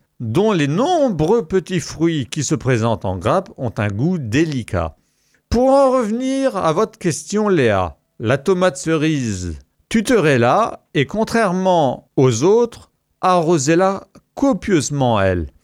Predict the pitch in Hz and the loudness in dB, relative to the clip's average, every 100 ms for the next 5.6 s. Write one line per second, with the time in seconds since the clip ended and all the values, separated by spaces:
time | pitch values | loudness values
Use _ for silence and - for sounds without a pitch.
0 | _ _ _ 120 147 147 233 - 226 190 | _ _ _ 0 0 0 -2 0 0 0
1 | 180 135 - 131 135 185 220 - _ _ | 0 -4 -4 -2 2 2 2 -4 _ _
2 | 175 170 - 185 220 220 165 143 131 - | -2 -2 -2 0 0 0 -2 0 0 0
3 | 135 135 156 180 147 127 135 107 90 87 | -4 -2 -2 -2 -2 -2 0 0 0 2
4 | 151 233 233 - - - _ _ - 190 | 2 2 -2 -4 -10 -16 _ _ 0 2
5 | 185 139 110 170 240 | 4 2 2 2 0